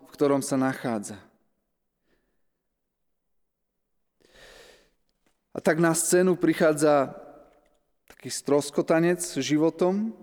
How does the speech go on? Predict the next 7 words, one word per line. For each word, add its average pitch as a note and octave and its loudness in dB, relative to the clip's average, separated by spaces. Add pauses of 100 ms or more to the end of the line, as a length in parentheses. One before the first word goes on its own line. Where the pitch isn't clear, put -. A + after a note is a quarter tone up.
(880)
ale B2+ -2
človek, F#3 0
ktorý E3 2
má D#3 0
charizmu, D3+ 0 (800)
ktorý C#3+ 2
vie D3 4